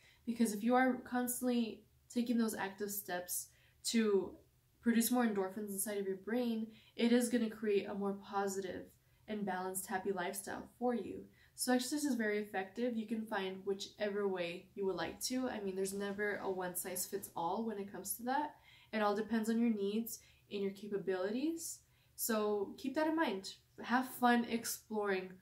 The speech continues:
which form of exercise is best and more enjoyable for you to make you happier.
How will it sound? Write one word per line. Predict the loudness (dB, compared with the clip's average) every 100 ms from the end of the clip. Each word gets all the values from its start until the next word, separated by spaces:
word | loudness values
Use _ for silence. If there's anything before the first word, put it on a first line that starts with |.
| _ _
which | 2 4 0 -2 -12 _ _
form | -2 2 2
of | 0
exercise | -4 -4 -2 -2 0 0 -2
is | -4 -8
best | -8 -2 -2 -2 -8 -12 -10
and | -6 -4
more | 0 0
enjoyable | -2 -6 -8 -8 -12 -12
for | -12
you | -4 -4 -4 -8 -14
to | -10
make | -10 -8
you | -8
happier. | -8 -8 -10 -12